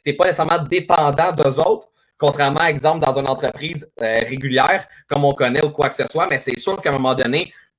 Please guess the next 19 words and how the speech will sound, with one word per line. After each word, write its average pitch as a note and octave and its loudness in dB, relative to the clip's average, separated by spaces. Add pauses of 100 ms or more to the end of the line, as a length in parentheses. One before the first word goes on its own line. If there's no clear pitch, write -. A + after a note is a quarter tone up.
ta C#3 2
mentalité, C#3 0
ton C3 0
mindset, B2+ 0 (100)
il B2+ -6
ne C3 -2
fait C#3+ 0
qu'évoluer D#3 0 (280)
parce - 0
que - 0
t'es C3+ 0
content F#3 0
de F3 -6
voir D#3 2
les C#3+ 2
autres D3 2
ré-, C#3+ -2
ré-, B2+ -8
euh, A2+ 0